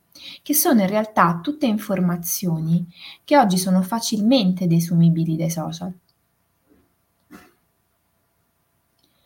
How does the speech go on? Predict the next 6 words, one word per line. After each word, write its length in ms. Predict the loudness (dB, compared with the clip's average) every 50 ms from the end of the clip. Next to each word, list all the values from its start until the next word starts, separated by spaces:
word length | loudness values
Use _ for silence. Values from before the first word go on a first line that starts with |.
| _ _ _ _ _ _ _ _
Se 260 | -14 -4 0 4 4
oggi 920 | 6 6 4 2 0 0 -2 -2 0 0 0 0 0 -2 -6 -8 -12 -16 _ -20
proviamo 400 | -8 -4 0 2 2 2 2 0 -2
a 40 |
fare 380 | -4 -4 -4 -2 -2 0 0 0
un'indagine 1080 | 0 0 2 2 4 4 4 4 2 2 2 0 -2 -2 0 0 0 0 0 -2 -6